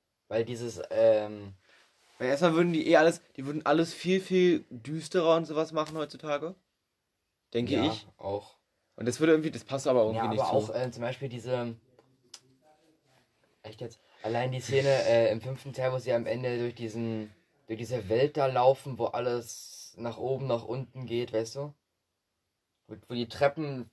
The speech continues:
Speaker 1: teilweise von der Decke auf den Boden führen und man an den Wänden laufen
Speaker 2: Ja,
Speaker 1: kann und
Speaker 2: ja.
Speaker 1: so. Das klappt nur so neunzehnhundertneunundachtzig, glaub ich. Wenn das heute kommen würde, es wäre,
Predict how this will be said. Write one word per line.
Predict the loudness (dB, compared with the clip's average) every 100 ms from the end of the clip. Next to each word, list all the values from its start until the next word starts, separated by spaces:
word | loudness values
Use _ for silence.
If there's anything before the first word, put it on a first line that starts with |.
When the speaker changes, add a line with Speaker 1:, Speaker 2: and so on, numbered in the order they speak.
| _
Speaker 1:
teilweise | -8 -4 -2 -2
von | -4 -6
der | -4
Decke | -4 -2 -2
auf | -2
den | -4
Boden | -4 -2 -2
führen | -8 -4 -2 0
und | 0
man | 0 -2
an | -2
den | -2 -2
Wänden | -2 -4 -4
laufen | 0 4
Speaker 2:
Ja, | 6 6 6
Speaker 1:
kann | 4
und | 0
Speaker 2:
ja. | 0
Speaker 1:
so. | -2 -6 -20 _ _ _ -4
Das | -2 0 -4 -12 -16 _ _ _ _ _ _ _ _ -18
klappt | -4 -4 -4 _
nur | -2 2 4 2
so | 0 2 2 2
neunzehnhundertneunundachtzig, | -4 -6 -6 -8 -6 -4 -2 -4 -6 -4 -2 -4 -6 -10 -16
glaub | -6 -4 -4
ich. | -8 -14 _
Wenn | -4
das | -4 -4 0
heute | 2 2 -2
kommen | -8 -8 -6
würde, | 0 0 0 -6 _
es | -10 -4
wäre, | -2 0